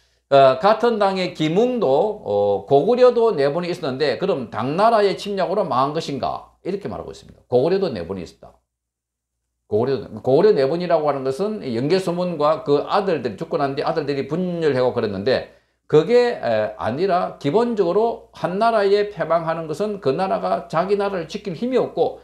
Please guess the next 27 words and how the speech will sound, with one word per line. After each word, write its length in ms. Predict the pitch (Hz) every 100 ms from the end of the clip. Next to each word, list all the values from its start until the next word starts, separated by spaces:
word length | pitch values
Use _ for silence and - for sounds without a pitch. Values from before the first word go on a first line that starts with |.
| -
그 180 | 160 -
지킬 280 | 226 226 175
힘이 260 | 240 254
없는 360 | 196 165 190 180
가장 280 | 190 247 196
큰 140 | 185
원인 200 | 139 165
중에 100 | 175
하나는 420 | 139 147 180 208 -
안에 200 | 160 156
내분이다 520 | 95 107 143 233 202
하는 140 | 131 98
겁니다. 220 | 85 - - -
그걸 240 | 165 285
지금 180 | 240 214
강조하려고 680 | - 113 165 226 233 240 196
하는데 280 | 170 156 135
그게 200 | 165 196
문자만 540 | 180 269 254 190 202 180
가지고 380 | 170 165 196
지금 260 | 165 170 160
공격하고 480 | 143 143 143 127 120
있는 120 | 110
것으로 200 | 120 214
보입니다. 360 | 147 92 - - _ _ _ _ _ _ _ _ _ _ - _ _ - -
그러면서 380 | 165 180 165 165
김웅은 640 | 135 151 185 180 135 196